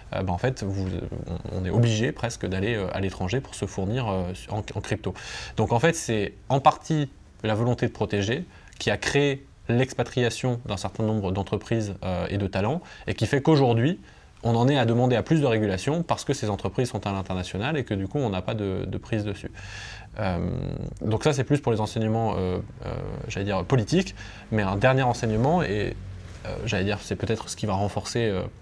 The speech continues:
euh, les bitcoiners, c'est que justement, euh, le, euh, l'éthos de, de Bitcoin, c'est, euh, la, l'autoconservation, l'alternative, la décentralisation. Euh, et donc, dans mon entourage proche, j'ai pas grand monde,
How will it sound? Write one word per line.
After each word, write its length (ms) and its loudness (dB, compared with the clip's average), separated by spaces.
euh, 200 -4
les 120 0
bitcoiners, 560 0
c'est 160 -4
que 160 2
justement, 420 2
euh, 140 0
le, 400 0
euh, 160 -4
l'éthos 680 4
de, 600 0
de 80 -2
Bitcoin, 540 2
c'est, 380 2
euh, 360 2
la, 120 2
l'autoconservation, 920 0
l'alternative, 640 0
la 80 2
décentralisation. 760 -2
Euh, 220 0
et 80 0
donc, 200 2
dans 140 4
mon 160 4
entourage 400 0
proche, 500 -2
j'ai 140 -6
pas 120 0
grand 140 0
monde, 300 0